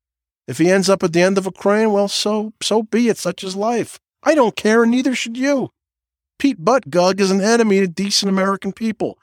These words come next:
He wants to arm and pay the enemy. He's one of them. And as I said, Russia helped Iran with this deal. We can't trust them. We can't reason with them. We need to starve them.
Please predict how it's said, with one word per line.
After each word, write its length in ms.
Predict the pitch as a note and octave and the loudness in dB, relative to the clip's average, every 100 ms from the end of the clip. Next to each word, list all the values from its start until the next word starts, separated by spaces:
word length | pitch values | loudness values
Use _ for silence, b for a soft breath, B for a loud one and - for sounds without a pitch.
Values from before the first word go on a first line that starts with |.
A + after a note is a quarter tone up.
| b b | b b
He 100 | F#3 | 0
wants 300 | F3 F3 - | 2 2 2
to 100 | D#3+ | 0
arm 300 | C#3 D#3 F3 | 4 4 2
and 100 | D#3+ | 0
pay 220 | E3 E3 | 0 2
the 120 | E3 | 2
enemy. 480 | E3 F#3 E3+ A2+ G2 b | 2 4 4 2 -2 b
He's 220 | - F3+ A#2 | -6 -4 -2
one 220 | A#2 C3+ | 0 0
of 100 | C#3 | 2
them. 360 | D#3+ E3 A2+ F2 _ _ _ _ _ | 2 2 0 -4 _ _ _ _ _
And 120 | - C#3 | -4 -2
as 120 | C#3 | 0
I 60 | |
said, 380 | C#3+ - E3+ B2+ | -2 2 0 2
Russia 280 | D#3+ F#3 D3+ | 0 2 0
helped 300 | B2 A2 - | 0 -2 -2
Iran 340 | G#2+ A2 G#2+ | -2 0 0
with 140 | G#2 G2 | -2 -4
this 180 | G2+ - | -8 -8
deal. 280 | - F#2 | -8 -6
We 100 | G2+ | -4
can't 320 | A2 - D#3 - | -4 -2 -2 -4
trust 440 | - E3 E3+ - | -8 -4 -4 -6
them. 140 | - - | -10 -14
We 100 | A#2 | -12
can't 300 | - C#3 A2 | -6 -4 -4
reason 480 | A#2 D#3+ F3 D3+ A2 | -6 -6 -6 -4 -4
with 220 | F#2 - | -6 -10
them. 260 | - - - _ _ _ _ _ _ _ _ - | -10 -12 -14 _ _ _ _ _ _ _ _ -10
We 60 | B2 | -4
need 180 | C#3+ | -4
to 80 | - | -2
starve 580 | - - - C#3+ D3+ B2 | -2 -2 0 2 2 0
them. 240 | - - | -4 -8